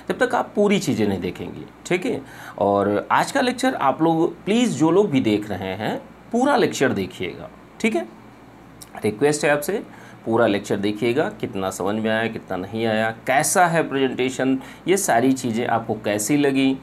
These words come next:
ठीक है, उसके बाद ही आप डिसाइड करिए आगे क्या करना है, ठीक है। तो आज से हम लोग समाज कार्य यानी सोशल वर्क के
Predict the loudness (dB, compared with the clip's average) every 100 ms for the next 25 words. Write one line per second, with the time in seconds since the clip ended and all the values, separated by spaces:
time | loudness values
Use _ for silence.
0 | -12 -6 -4 0 -2 -4 -6 -4 0 0
1 | 2 2 2 0 0 2 4 4 2 -4
2 | -2 -2 2 0 0 0 0 0 0 2
3 | 2 0 -4 -6 -8 -6 -2 -2 -2 -6
4 | -16 -2 2 4 4 2 2 2 -4 -4
5 | 2 4 4 0 4 4 4 2 0 0
6 | -2 2 4 2 4 4 4 4 0 0
7 | -2 2 2 2 2 2 0 -2 -2 -8
8 | -14 -2